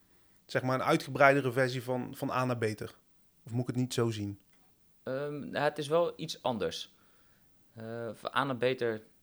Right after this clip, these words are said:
Speaker 2: is ge-, vooral gericht op, op rijkswegen. Ehm, en dit gaat meer om de, de kleinere wegen, meer om in de buurt zelf. En het is meer op kaartbasis,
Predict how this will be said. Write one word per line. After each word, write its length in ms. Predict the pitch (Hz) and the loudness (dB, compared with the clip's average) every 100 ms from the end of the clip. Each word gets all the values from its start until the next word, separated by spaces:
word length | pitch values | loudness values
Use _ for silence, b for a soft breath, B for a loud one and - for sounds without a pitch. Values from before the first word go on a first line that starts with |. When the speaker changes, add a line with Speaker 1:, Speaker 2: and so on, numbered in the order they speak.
| _ | _
Speaker 2:
is 260 | 117 - - | -8 -8 -10
ge-, 160 | - | -14
vooral 200 | 117 127 | 2 4
gericht 260 | 123 120 113 | 4 2 -4
op, 160 | 107 - | -6 -4
op 160 | 107 | -6
rijkswegen. 640 | 95 98 143 156 170 277 - _ _ _ _ _ _ - | 2 2 4 0 -2 -6 -14 _ _ _ _ _ _ -18
Ehm, 500 | 113 117 117 113 110 110 - | -14 -12 -12 -10 -12 -12 -10
en 120 | 120 | -8
dit 100 | 117 | -4
gaat 140 | 110 | -2
meer 180 | 113 110 | 0 -2
om 120 | 101 | -2
de, 140 | 98 92 | -2 -2
de 80 | |
kleinere 360 | 104 107 113 104 | -2 -2 -2 -2
wegen, 340 | 101 107 98 | -2 -2 -4
meer 220 | 98 101 98 | -6 -6 -6
om 240 | 90 92 _ _ | -10 -12 _ _
in 160 | - 107 | -4 -4
de 80 | 98 | -2
buurt 220 | 104 - | -6 -2
zelf. 320 | 117 - - _ _ _ _ b b b b b _ _ _ - | -2 -2 -12 _ _ _ _ b b b b b _ _ _ -10
En 260 | - 110 113 | -6 -4 -4
het 140 | 110 | -4
is 100 | 117 | -6
meer 320 | 117 120 127 | -2 0 0
op 360 | - 123 - - _ _ _ | 0 -4 -8 -20 _ _ _
kaartbasis, 1040 | 117 131 - 117 120 120 107 - - - | -4 -4 0 -2 0 -4 -6 -8 -10 -16